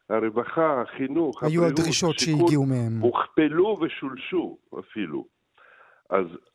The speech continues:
Speaker 1: והם לא הפסיקו.
Speaker 2: אז אתה
Speaker 1: עד
Speaker 2: לא רוא-,
Speaker 1: ש-,
Speaker 2: אתה לא רואה סיכוי
Speaker 1: אני
Speaker 2: שהם,
Speaker 1: לא רואה,
Speaker 2: ש-,
Speaker 1: אני רואה רק מה,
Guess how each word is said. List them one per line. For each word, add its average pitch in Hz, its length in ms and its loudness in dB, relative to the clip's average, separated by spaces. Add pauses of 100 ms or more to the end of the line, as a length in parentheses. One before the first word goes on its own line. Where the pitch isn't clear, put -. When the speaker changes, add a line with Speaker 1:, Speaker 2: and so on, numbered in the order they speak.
Speaker 1:
והם 104 200 2
לא 190 100 4
הפסיקו. - 640 -6 (120)
Speaker 2:
אז 151 140 0
אתה 170 140 -2
Speaker 1:
עד 180 60 2
Speaker 2:
לא 190 60 6
רוא-, 196 240 2
Speaker 1:
ש-, - 260 -6
Speaker 2:
אתה 175 160 0
לא 196 200 4
רואה 175 360 2
סיכוי - 520 0
Speaker 1:
אני 135 100 2
Speaker 2:
שהם, 143 200 6
Speaker 1:
לא - 100 6
רואה, 180 120 2
Speaker 2:
ש-, 175 160 4
Speaker 1:
אני 147 440 4
רואה 165 600 0
רק 151 200 -4
מה, 147 320 -2